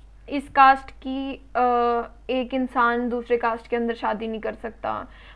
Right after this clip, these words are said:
बड़ी कास्ट का छो-, छोटी कास्ट के साथ, कुछ ऐसी वाली आइडियोलॉजी को अपहोल्ड करने का काम किसका था?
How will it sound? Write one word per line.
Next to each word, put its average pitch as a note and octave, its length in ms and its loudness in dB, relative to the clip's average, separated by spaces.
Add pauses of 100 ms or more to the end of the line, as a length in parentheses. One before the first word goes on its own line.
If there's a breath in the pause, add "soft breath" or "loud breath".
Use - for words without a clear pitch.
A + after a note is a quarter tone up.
(120)
बड़ी A#3+ 300 2
कास्ट A#3+ 440 2
का B3 140 -4
छो-, A#3+ 420 -2
छोटी B3 260 0
कास्ट A#3 300 -2
के A#3+ 60 -12
साथ, A#3+ 160 -4 (120)
कुछ - 180 -10
ऐसी B3+ 380 0
वाली E4 240 2
आइडियोलॉजी B3+ 600 0
को - 100 -10
अपहोल्ड D4 680 -2
करने C4 340 0
का A#3+ 120 -2
काम A#3 200 -2
किसका A3+ 300 -8
था? B3 220 -4